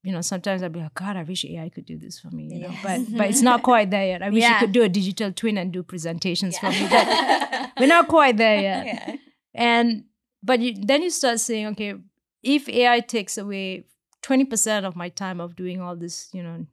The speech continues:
Speaker 1: routine tasks, that frees up for me to think about the bigger challenges that we are facing and how can I
Speaker 3: Mm-hmm.
Speaker 1: put this jigsaw puzzle together?"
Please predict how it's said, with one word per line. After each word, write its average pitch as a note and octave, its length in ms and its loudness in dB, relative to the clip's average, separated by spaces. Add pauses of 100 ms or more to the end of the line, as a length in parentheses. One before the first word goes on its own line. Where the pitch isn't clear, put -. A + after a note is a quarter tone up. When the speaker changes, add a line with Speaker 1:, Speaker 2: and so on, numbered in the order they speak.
(140)
Speaker 1:
routine A3+ 440 -2
tasks, - 640 -4 (100)
that B3+ 160 -2
frees D4 260 -4
up G#3 160 0
for G3 80 -10
me G3 240 -6
to E3+ 60 -18 (300)
think G#3 180 -2
about F#3 340 -6 (120)
the F#3+ 60 -8
bigger F#3 260 -4
challenges E3+ 640 -6
that - 140 -16
we - 100 -14
are - 120 -16
facing F3 360 -12
and F3+ 100 -10
how G3+ 180 -4
can G3+ 200 -8
I F3+ 80 -6
Speaker 3:
Mm-hmm. G#3+ 120 -12
Speaker 1:
put F3+ 180 -6
this F3+ 180 -8
jigsaw F3+ 340 -8
puzzle E3+ 440 -10
together?" - 480 -16